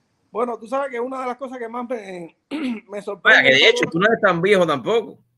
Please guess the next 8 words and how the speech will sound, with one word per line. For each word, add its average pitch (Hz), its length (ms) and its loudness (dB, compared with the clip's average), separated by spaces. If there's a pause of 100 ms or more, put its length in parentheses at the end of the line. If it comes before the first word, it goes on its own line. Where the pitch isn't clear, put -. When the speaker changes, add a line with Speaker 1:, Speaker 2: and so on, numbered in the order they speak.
(220)
Speaker 2:
¿Qué 147 100 -2
edad 190 120 6
usted 185 200 -2
tiene, 156 180 0
doctor? 139 340 2 (800)
Speaker 1:
Cincuenta 190 540 -6
y 175 60 -6
seis. 185 480 -10